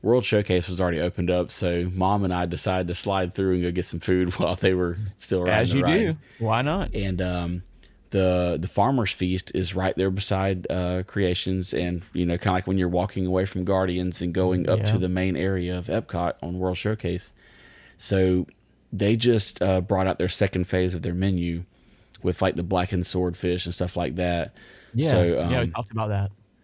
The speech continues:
Speaker 1: Yeah, I got the, um, I got the strawberry shortcake, or the strawberry rhubarb shortcake.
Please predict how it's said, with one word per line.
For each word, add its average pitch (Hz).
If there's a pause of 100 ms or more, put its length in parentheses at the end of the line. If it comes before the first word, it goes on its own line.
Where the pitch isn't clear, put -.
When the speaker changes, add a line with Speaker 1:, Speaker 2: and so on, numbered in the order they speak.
Speaker 1:
Yeah, 92
I 95
got 113
the, 101
um, 87
I -
got -
the -
strawberry 101
shortcake, 92
or 90
the 90
strawberry 107
rhubarb 92
shortcake. -